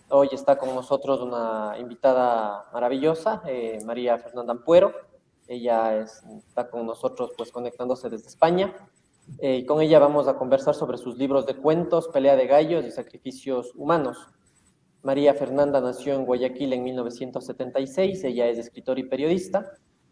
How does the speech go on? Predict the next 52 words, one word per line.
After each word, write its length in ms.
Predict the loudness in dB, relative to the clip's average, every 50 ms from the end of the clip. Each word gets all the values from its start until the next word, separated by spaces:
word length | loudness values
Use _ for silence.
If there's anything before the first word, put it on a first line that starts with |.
| _ _ _
Eh, 140 | -2 -2 -2
su 160 | -2 -4 -4
libro 240 | -2 2 2 2 2
de 80 | 2 0
relatos, 360 | 2 2 2 2 2 -2 -4
Pelea 420 | -4 -2 0 2 4 4 4 2 0
de 100 | 0 4
Gallos, 320 | 6 6 6 6 2 -2
publicado 380 | -6 -8 -10 -2 0 0 0 0
en 100 | 2 0
Páginas 400 | 0 0 0 -2 -8 -8 -8 -8
de 60 | -10
Espuma 320 | -12 -10 -10 -6 -6 -6
en 80 | -6 -6
dos 120 | -8 -8
mil 140 | -10 -10 -12
dieciocho, 580 | -12 -12 -6 -2 -2 -2 -2 -4 -4 -6 -6 -6 -10 _ _ _ -12
eh, 400 | -8 -6 -6 -6 -6 -8 -4 -2 -2
dos 80 | 0
mil 140 | 0 -2 -2
dieciocho, 420 | -4 -2 0 0 0 0 -4 -8
perdón, 300 | -8 -4 -2 -2 -2 -4 -6 -14 _ _ _ _ _ _
lleva 240 | 2 6 8 8 10
ya 160 | 10 10 8
siete 300 | 8 8 4 0 0 0
ediciones. 680 | -2 -4 -4 4 6 8 8 8 6 2 -2 -6 -12 -14 -6 _
Fue 140 | -2 -2
seleccionado 760 | -2 -2 -4 -6 -6 -6 -4 -2 2 2 4 4 4 2 2
por 320 | 0 0 2 2 0 0 2
The 260 | 2 2 2 0 -2
New 120 | -4 -4 -4
York 140 | -6 -4 _
Times 220 | -2 -2 -2 -4 -6
en 100 | -8 -8
español 440 | -8 -6 -6 -4 -2 -2 -2 -2 -2
como 220 | -4 -2 -2 -2
uno 180 | -2 -2 -2 -2
de 80 | -2
los 140 | -2 -4 -4
diez 160 | -6 -6 -8
mejores 340 | -8 -8 -8 -6 -6 -6 -8 -10
libros 280 | -12 -8 -8 -8 -6 -6
de 100 | -6 -8
ese 200 | -8 -4 -4 -2
año 280 | -2 -2 -2 -4 -4 -8 -12 _ _ _ _ _ _ _
y 80 | -8 -8
ha 40 | -6
sido 220 | -2 -2 -2 -2
traducido 440 | -2 -2 -4 -4 -6 -4 0 0 2
a 20 |
varios 320 | 4 4 2 2 -2 -4 -6
idiomas. 540 | -8 -8 -6 -6 -8 -10 -14 _ -20 _